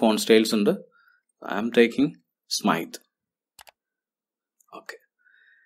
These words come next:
Then heading font weight, regular and bold ഉണ്ട്. You can choose any one. Here I am choosing regular. And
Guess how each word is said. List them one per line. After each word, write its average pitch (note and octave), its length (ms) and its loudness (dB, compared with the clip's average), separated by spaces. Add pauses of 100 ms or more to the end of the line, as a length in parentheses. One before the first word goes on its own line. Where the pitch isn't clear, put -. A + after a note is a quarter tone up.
(640)
Then B2 240 2 (580)
heading C3+ 360 4
font B2+ 320 4
weight, C#3 220 4 (1040)
regular A#2 380 4 (100)
and A#2 120 2 (100)
bold A2 300 4
ഉണ്ട്. A2 160 -2
You - 400 -12
can G#2 140 -2
choose G#2 160 -4 (100)
any G2+ 120 -2 (100)
one. C3 100 -4 (1400)
Here G#2 180 -2
I G2+ 80 0
am G#2 100 -8
choosing G#2 240 -6 (100)
regular. F2 300 -4 (2250)
And G#2 100 -2